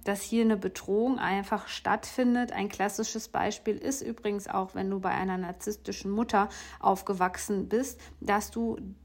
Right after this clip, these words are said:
deiner Mutter nicht in die Augen gucken kannst. Also, dass du wirklich, ähm, ja, Angst davor hast, diesen Augenkontakt beizubehalten und dass dadurch eben, ja,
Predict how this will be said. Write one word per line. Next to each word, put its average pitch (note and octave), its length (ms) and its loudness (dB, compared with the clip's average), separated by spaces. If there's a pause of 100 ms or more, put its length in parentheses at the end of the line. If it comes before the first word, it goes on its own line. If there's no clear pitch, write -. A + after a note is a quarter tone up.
(120)
deiner G3 300 4
Mutter A3 280 2
nicht A3 240 2
in G#3+ 100 2
die G#3+ 120 2
Augen G#3 340 4
gucken - 320 -6
kannst. - 400 -8
Also, F#3+ 220 -4
dass F#3+ 200 -6
du G#3 180 -4
wirklich, B3 500 0 (380)
ähm, A3 280 4
ja, G3+ 200 4
Angst C4 280 0
davor B3 360 2
hast, A#3+ 280 0
diesen A#3+ 220 -2
Augenkontakt A3 880 2
beizubehalten A#3 1600 2
und A3 380 2
dass A3 220 2
dadurch A3 340 2
eben, A3 340 0 (300)
ja, A3 260 4